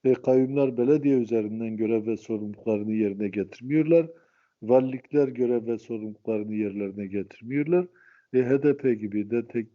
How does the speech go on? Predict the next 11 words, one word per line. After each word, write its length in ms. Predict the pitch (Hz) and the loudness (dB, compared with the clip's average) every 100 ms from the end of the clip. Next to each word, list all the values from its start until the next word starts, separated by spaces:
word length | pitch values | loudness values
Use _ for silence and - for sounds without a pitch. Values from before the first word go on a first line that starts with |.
| _ | _
K 180 | 131 120 | -2 -2
gibi 420 | 107 95 95 95 | -4 -8 -6 -6
ya 160 | 107 | -6
da 100 | 104 | -4
işte 240 | 110 107 107 | -4 -6 -14
Kürdistani 580 | - 107 107 - 113 113 | -12 -14 -10 -4 -4 -4
partilerin 580 | 113 104 - 110 110 | -6 -8 -4 -2 -2
bir 80 | 107 | 0
araya 280 | 110 110 110 | 0 2 2
gelip 320 | 107 110 110 | 0 -2 -2
oluşturduğu 560 | 107 104 - 107 113 | -4 -6 -8 0 2